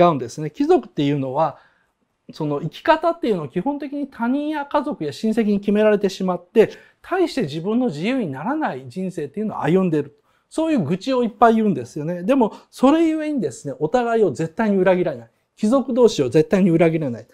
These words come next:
内部の結束は固いし、決してなんかこう秘密は漏らさないんですよね。あの子は貴族って本の中で僕面白かったのは、育ちがいい女性の特徴なんですけどもですね、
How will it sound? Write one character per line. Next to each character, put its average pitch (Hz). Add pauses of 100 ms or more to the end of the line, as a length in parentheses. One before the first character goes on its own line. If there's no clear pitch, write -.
(260)
内 208
部 165
の 135
結 165
束 190
は 180
固 196
い 151
し、 - (260)
決 196
し -
て 285 (300)
な 240
ん 240
か 151
こ -
う -
秘 -
密 226
は 208
漏 160
ら 196
さ 214
な 170
い 120
ん 117
で 117
す -
よ 135
ね。 180 (380)
あ 139
の 254
子 254
は 190
貴 190
族 180
っ -
て 147
本 226
の 160
中 143
で 123
僕 135
面 170
白 175
か 143
っ -
た 139
の 135
は、 131 (220)
育 269
ち 302
が 285
い 165
い -
女 135
性 156
の 143
特 -
徴 156
な 160
ん 135
で 123
す -
け 135
ど 127
も 131
で 123
す -
ね、 127